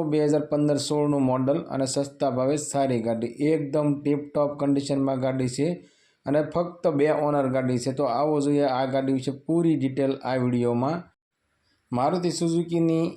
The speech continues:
ઇકો ગાડી, ફાઇવ સીટર એ સી ગાડી. આ ઇકો ગાડી મિત્રો વેચવાની છે.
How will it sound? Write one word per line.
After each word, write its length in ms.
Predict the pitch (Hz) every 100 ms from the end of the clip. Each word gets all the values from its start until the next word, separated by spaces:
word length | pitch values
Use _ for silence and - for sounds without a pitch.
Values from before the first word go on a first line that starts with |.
| - _ _ -
ઇકો 280 | 151 156 127
ગાડી, 320 | 117 107 107 -
ફાઇવ 260 | - 139 143
સીટર 340 | 135 131 139 143 - -
એ 20 | 127
સી 200 | 123 117 110
ગાડી. 280 | 107 104 107 -
આ 80 | 139
ઇકો 220 | 143 143 147 139
ગાડી 240 | 139 135
મિત્રો 240 | 131 131 139 - -
વેચવાની 520 | 117 117 120 117 110
છે. 120 | 117